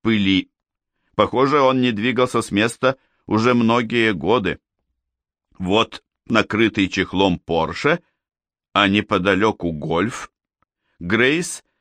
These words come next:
сверил номер с тем, что хранился в его памяти. Ти Ар пятьдесят семь Джи Пи Эн. Не совпал. На всякий случай Рой положил руку на капот.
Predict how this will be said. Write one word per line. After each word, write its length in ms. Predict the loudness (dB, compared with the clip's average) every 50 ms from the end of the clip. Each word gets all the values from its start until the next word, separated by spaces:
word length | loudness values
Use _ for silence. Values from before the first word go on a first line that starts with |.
| _ _ _
сверил 520 | _ -6 0 2 2 2 4 4 2 4 4
номер 420 | 4 2 2 4 2 2 0 0
с 60 | -4
тем, 280 | -4 0 0 0 0 0
что 300 | -4 -6 _ 0 0 0
хранился 680 | 0 0 0 2 2 4 4 2 0 0 0 -2 -2
в 40 | 0
его 300 | 2 2 2 2 0 0
памяти. 680 | 0 0 2 2 2 0 -2 -2 -2 -2 -2 -2 -4 _ _ _ _ _ _ _ _ _ _
Ти 380 | -10 -4 0 2 4 2 2 2 2
Ар 320 | 2 4 4 4 2 0
пятьдесят 600 | 0 -4 -4 -2 -2 -2 0 0 0 0 0 -2 -4
семь 320 | -2 0 2 2 0 -2
Джи 240 | -2 -2 -2 -2 -2
Пи 220 | -2 -2 0 2
Эн. 340 | 2 2 2 2 0 -2 -4 -8 _ _ _ _ _ _ _ _ _ _ _ _ _ _ _ _ _ _ _ _
Не 240 | -4 0 0 0 0
совпал. 680 | 0 0 -2 -2 -2 -6 _ _ -4 -4 -4 -8 -14 -18 _ _ _ _ _ _ _ _ _ _ _ _ _ _ _ _
На 140 | -2 -2 -2
всякий 340 | 0 0 -2 -2 -2 -4 -4
случай 580 | -4 -2 -2 -2 -2 -2 -2 -4 -4 -4 -6 _ _ _ _ _ _ _ _ _ _ _ _
Рой 240 | 0 0 0 0 0
положил 520 | 0 0 0 0 0 0 0 0 0 2
руку 280 | 0 0 0 -2 -2 0
на 180 | 0 0 -2
капот. 580 | 0 0 -2 -2 -2 -4 -4 -4 -4 -6 -14